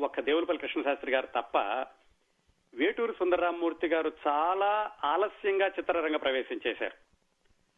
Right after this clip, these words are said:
అంటే వేటూరి గారు మొట్టమొదటి సినిమా పాట రాసేటప్పటికే ఆయన వయసు ముప్పై ఎనిమిది సంవత్సరాలు. ఆయన డెబ్బై ఐదు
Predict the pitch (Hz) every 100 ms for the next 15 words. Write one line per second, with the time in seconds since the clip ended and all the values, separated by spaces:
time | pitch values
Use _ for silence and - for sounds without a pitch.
0 | _ _ _ 143 180 147 185 214 214 190
1 | 196 185 143 143 190 196 190 190 165 170
2 | 170 175 160 156 147 147 165 160 - 165
3 | 190 185 156 151 135 160 170 135 - 147
4 | 139 135 120 120 131 - 135 101 - _
5 | _ _ _ _ _ _ _ _ - 131
6 | 160 165 135 135 135 175 180 180